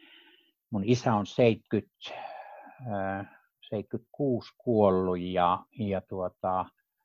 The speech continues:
ja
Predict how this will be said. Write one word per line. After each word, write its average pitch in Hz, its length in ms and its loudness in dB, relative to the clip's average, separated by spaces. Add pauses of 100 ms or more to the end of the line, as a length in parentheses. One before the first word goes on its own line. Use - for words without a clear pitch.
(1500)
ja 95 680 0